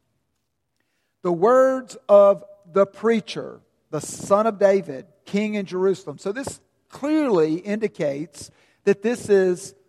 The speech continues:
Solomon. And he comes forward not as a king, he comes forward as a preacher. And Israel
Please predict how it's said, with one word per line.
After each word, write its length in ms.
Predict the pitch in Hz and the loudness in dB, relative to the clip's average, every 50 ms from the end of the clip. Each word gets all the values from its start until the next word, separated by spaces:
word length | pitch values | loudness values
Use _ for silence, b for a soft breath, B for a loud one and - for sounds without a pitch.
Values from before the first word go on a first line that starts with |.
| _ _ | _ _
Solomon. 720 | - - - 233 233 226 226 214 202 180 160 151 - - _ _ _ _ _ _ _ _ _ _ _ _ _ _ | -10 -4 -2 2 2 2 4 2 2 0 -2 -6 -8 -10 _ _ _ _ _ _ _ _ _ _ _ _ _ _
And 100 | - 208 | -4 -2
he 80 | 233 233 | -2 -2
comes 340 | - - 285 330 359 - - | 0 2 2 2 2 -2 -10
forward 540 | - - 277 277 285 277 262 208 196 185 175 | -6 -2 0 2 2 2 2 2 2 2 0
not 300 | 190 220 254 285 294 285 | -2 -2 -2 -2 -2 -2
as 160 | 262 196 202 | -4 -4 -6
a 20 | |
king, 880 | 180 - _ - - - 269 277 240 202 165 143 139 147 151 170 185 170 - _ _ _ _ _ _ _ _ _ _ _ _ _ _ _ _ _ _ _ _ _ | -6 -6 _ -10 -6 -4 -2 -2 -2 -4 -6 -8 -12 -16 -18 -16 -16 -16 -16 _ _ _ _ _ _ _ _ _ _ _ _ _ _ _ _ _ _ _ _ _
he 80 | - 202 | -10 -8
comes 340 | - - 240 285 294 240 - | -4 -2 -2 -2 -2 -6 -10
forward 560 | - - 254 262 269 247 226 202 190 190 202 - | -8 -2 0 2 4 4 4 2 0 0 -2 -2
as 320 | 202 202 196 196 196 - 208 - - | 0 2 2 2 2 0 -4 -8 -4
a 400 | 185 185 185 180 180 175 175 - _ _ _ _ | -2 0 0 2 0 0 -2 -4 _ _ _ _
preacher. 720 | _ _ - 233 247 262 233 - - - 170 139 120 110 - _ _ _ _ _ _ _ _ _ _ _ _ _ _ _ _ _ _ _ _ _ | _ _ -12 -6 -4 -4 -4 -6 -8 -12 -12 -12 -12 -14 -20 _ _ _ _ _ _ _ _ _ _ _ _ _ _ _ _ _ _ _ _ _
And 260 | - 214 214 214 220 - _ | -2 -2 -2 -2 -4 -8 _
Israel 840 | 240 285 320 330 339 247 175 220 214 202 202 208 202 196 202 196 | -4 0 0 0 0 -2 -4 0 2 4 4 6 4 4 2 0